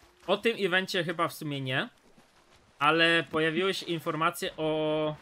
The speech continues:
przyszłym evencie. Jednym z przyszłych eventów. E, otóż jeden z eventów ma być podzielony na sześć etapów i ma się kończyć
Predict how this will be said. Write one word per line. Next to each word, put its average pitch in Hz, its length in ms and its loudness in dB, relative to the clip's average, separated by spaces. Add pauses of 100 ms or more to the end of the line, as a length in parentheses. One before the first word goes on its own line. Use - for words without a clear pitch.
(840)
przyszłym 226 420 2
evencie. 127 480 -6 (1200)
Jednym 180 300 2
z - 100 -8
przyszłych 139 340 -6
eventów. 123 580 -10 (220)
E, 123 560 -4
otóż 160 600 -4 (1000)
jeden 175 300 -2
z - 60 -14
eventów 165 600 -2
ma 151 160 -4
być 156 180 -6
podzielony 156 540 -2
na 160 160 -2
sześć 185 360 -4
etapów 170 600 -4 (960)
i 143 80 -6
ma 165 160 4
się 196 180 -2
kończyć 180 800 -4